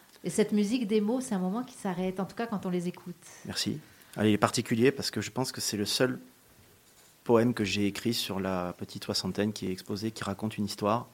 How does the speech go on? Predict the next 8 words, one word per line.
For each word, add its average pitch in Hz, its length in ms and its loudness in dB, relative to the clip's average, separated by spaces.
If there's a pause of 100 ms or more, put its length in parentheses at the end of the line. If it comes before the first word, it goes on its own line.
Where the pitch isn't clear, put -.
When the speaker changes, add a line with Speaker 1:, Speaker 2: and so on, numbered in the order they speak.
(440)
Speaker 2:
C'est - 100 -14
peut-être - 240 0
une 104 140 2
petite 110 320 -4
fable. 110 380 2 (800)
Et 87 380 -4
c'est - 200 -4
particulier 104 600 0